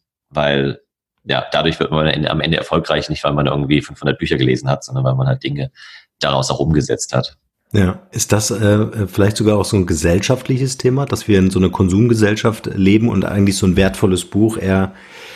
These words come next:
Speaker 2: ja, so als Unterhaltungsmedium konsumieren, anstatt
Speaker 1: Mhm.
Speaker 2: und damit zum Unterlasser statt zum Unternehmer zu werden?
Speaker 1: Ja, die Frage stelle ich mir auch schon seit ein paar Jahren. Können wir gerne mal drüber sprechen, was auch so deine Meinung ist, weil ich glaube, einerseits ja, also ich glaube, wir konsumieren heute viel mehr, als wir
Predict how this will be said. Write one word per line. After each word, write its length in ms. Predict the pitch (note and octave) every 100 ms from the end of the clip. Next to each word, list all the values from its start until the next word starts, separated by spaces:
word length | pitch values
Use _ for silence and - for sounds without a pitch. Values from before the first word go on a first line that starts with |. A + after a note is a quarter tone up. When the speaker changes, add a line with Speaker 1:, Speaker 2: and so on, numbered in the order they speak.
| - - _
Speaker 2:
ja, 120 | F2+
so 80 | F#2
als 340 | F2+ - - -
Unterhaltungsmedium 1400 | A2+ - F2 - F#2 - C3 B2+ - A2 A#2 B2 B2+ B2+
konsumieren, 720 | B2 B2+ B2 B2 B2 C3 D3 F3
anstatt 480 | G2 - G#2 - - -
Speaker 1:
Mhm. 120 | E2+
Speaker 2:
und 180 | E2+ F#2+
damit 380 | G#2 B2+ B2 -
zum 200 | A2 A2
Unterlasser 800 | B2+ - F#2+ F2 G#2+ - C3+
statt 240 | A#2 A#2 G#2+
zum 140 | A#2
Unternehmer 600 | A#2 A2+ F#2 F2 G#2+ B2+
zu 160 | C3 C3
werden? 340 | B2+ D3+ E3 - _ _ _ - _ _ -
Speaker 1:
Ja, 160 | G#2+
die 80 | C3
Frage 260 | C3+ A2+ A#2+
stelle 160 | A#2
ich 60 | A#2
mir 80 | A#2
auch 60 |
schon 80 | B2+
seit 100 | G#2
ein 60 | -
paar 160 | -
Jahren. 320 | G#2 G2+ G#2+ F#2
Können 140 | G2+
wir 80 | F#2
gerne 160 | F#2+
mal 120 | B2+ A2+
drüber 200 | G#2 F#2+
sprechen, 280 | A2 A2
was 120 | G#2+ F#2
auch 80 |
so 100 | G2
deine 220 | F#2+ F#2+ G2
Meinung 240 | E2+ E2+
ist, 200 | F#2+ -
weil 140 | F2+
ich 100 | F2
glaube, 260 | - F#2 F2+
einerseits 600 | F#2 C3 G#2+ G2 - -
ja, 400 | - D#2 D#2+ C#3+
also 240 | - G#2 F#2+
ich 100 | F#2+
glaube, 440 | G2+ G2+ E2 D#2+
wir 100 | F2
konsumieren 580 | - A#2 C#3 C3+ B2 B2+
heute 200 | G#2+ -
viel 380 | - - B2+ C3
mehr, 260 | A2+ A#2
als 180 | G2+ -
wir 80 | F2+